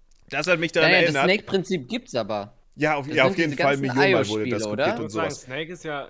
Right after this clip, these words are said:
Speaker 1: Ich wollte
Speaker 3: das
Speaker 1: da,
Speaker 3: wird nicht die Idee sein.
Speaker 1: ich hab auch mal überlegt, ob ich ein Video machen will mit, äh, was wurde eigentlich aus Snake oder so. Und dann hab ich mal geschaut, ich dachte mir, was,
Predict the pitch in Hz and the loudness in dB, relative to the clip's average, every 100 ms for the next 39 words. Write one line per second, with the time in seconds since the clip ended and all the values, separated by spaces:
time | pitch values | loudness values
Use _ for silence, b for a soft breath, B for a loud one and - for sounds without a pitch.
0 | - 165 - 269 262 220 214 143 104 - | -8 -4 2 4 4 2 2 -2 -12 -16
1 | 123 135 113 110 117 156 233 226 196 180 | -14 -14 -14 -14 -8 -2 -2 0 -2 -2
2 | 196 190 156 135 165 123 110 110 113 113 | -2 -4 -6 -4 -4 -2 -4 -4 -4 -4
3 | 110 113 110 101 107 - 117 110 104 - | -4 -2 -2 -2 -4 -6 -6 -4 -4 -4
4 | 98 - 110 110 104 101 107 104 - b | -8 -6 -4 -4 -4 -4 -4 -8 -8 b
5 | b b - 113 113 117 139 165 175 165 | b b -4 -2 -2 -2 -2 -2 -2 0
6 | 151 143 135 - 160 170 - 151 - 151 | 0 -2 -6 -6 -2 -2 -2 -4 -4 -6
7 | 131 185 - | -4 -6 -6